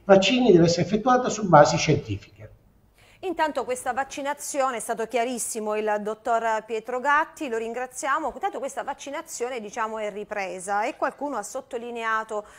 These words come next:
Speaker 2: eh, del, una sorta di disorganizzazione. Vediamo un po' di vedere sul territorio quello che sta accadendo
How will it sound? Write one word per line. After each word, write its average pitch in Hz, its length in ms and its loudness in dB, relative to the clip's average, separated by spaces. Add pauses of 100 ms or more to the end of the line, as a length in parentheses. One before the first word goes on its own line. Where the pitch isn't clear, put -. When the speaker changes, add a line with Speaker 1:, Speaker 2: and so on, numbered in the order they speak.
(160)
Speaker 2:
eh, 214 520 2 (100)
del, 220 240 -4
una 214 560 -4
sorta 254 220 -10
di 220 120 -8
disorganizzazione. 220 1040 -6
Vediamo 208 280 -8
un 208 120 -10
po' 247 160 -2
di 214 180 -8
vedere 214 300 -4
sul 202 160 -12
territorio 208 400 -6
quello 214 160 -6
che 220 100 -8
sta - 160 -8
accadendo 226 720 -2